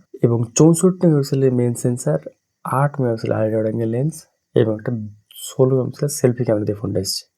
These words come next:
এবং রীতিমতো এতে রয়েছে পাঁচ হাজার একশো এমএএইচ ব্যাটারি এবং সিক্সটি সেভেন ওয়াটের চার্জার, চার্জার কিন্তু এদের ভালো দেওয়া হয়েছে আমি বলবো, কারণ সিক্সটি সেভেন ওয়াটের চার্জার কিন্তু আপনি বাকি যে ফোনগুলো লিস্ট রয়েছে সেটাতে কিন্তু পাবেন না।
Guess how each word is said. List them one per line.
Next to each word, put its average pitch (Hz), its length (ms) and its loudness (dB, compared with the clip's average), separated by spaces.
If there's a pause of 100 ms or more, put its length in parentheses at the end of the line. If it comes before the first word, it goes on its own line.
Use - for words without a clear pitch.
(160)
এবং 113 160 0
রীতিমতো 135 300 4
এতে 139 160 2
রয়েছে 139 260 4 (100)
পাঁচ 120 160 0
হাজার 127 340 -2 (100)
একশো 175 380 -4
এমএএইচ 147 200 0
ব্যাটারি 135 320 2
এবং 139 180 0
সিক্সটি 139 340 -6
সেভেন 117 260 -2
ওয়াটের 110 200 0
চার্জার, - 280 -6
চার্জার 120 200 0
কিন্তু 131 200 -2
এদের 127 180 -2
ভালো 113 240 2
দেওয়া 117 180 2
হয়েছে 113 220 -4
আমি 113 80 -4
বলবো, 113 280 -2
কারণ 120 200 -4
সিক্সটি 127 280 -6
সেভেন 123 300 -2
ওয়াটের 120 280 -2
চার্জার 117 340 -2
কিন্তু 120 200 -4
আপনি 120 240 -2
বাকি 117 320 -2
যে 139 100 0
ফোনগুলো 117 400 -2
লিস্ট 113 320 -4
রয়েছে 117 160 0
সেটাতে - 340 -6
কিন্তু 117 220 -8
পাবেন 135 300 0
না। 104 120 -6